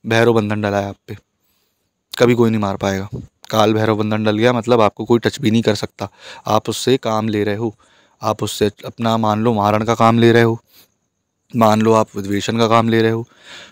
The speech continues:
वशीकरण का काम ले रहे हो, ये मंत्र आपको सारा किसी में काम आने लगेगा,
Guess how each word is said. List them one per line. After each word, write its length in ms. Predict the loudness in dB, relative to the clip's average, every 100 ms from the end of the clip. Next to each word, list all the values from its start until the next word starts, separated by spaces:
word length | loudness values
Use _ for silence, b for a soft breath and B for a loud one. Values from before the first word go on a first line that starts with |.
| B -10
वशीकरण 460 | -6 -2 2 2 2
का 80 | 2
काम 220 | 2 2
ले 100 | 2
रहे 100 | 0
हो, 160 | -4 -10 b b b -4
ये 220 | 2 2
मंत्र 340 | 2 0 -2 -2
आपको 400 | 0 0 -2 -2 -4 -10
सारा 440 | -4 2 4 4
किसी 260 | 0 -4 -6
में 80 | -4
काम 220 | -6 -6
आने 160 | -6 -6
लगेगा, 300 | -8 -10